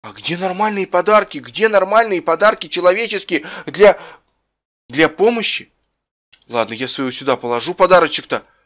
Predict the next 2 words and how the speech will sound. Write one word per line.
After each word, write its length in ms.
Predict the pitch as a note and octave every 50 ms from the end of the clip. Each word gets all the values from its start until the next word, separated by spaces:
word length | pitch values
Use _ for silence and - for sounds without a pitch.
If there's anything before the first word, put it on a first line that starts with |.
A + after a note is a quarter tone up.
| _ _ _ _ _ _ _ _ _ _ _ _ _ _ -
Ребята! 1120 | B2 - A2 G#2+ G#2 _ - C#3 D3+ D#3+ E3 E3 _ - F#3 F3 F3 F3 E3+ D3+ A#2+ - _ _ _ _ _ _ _ _ _ _ _ _ _ _ _ _ _ _ _ _
Хотя... 480 | - - B2+ B2 - - D#3+ D3 C#3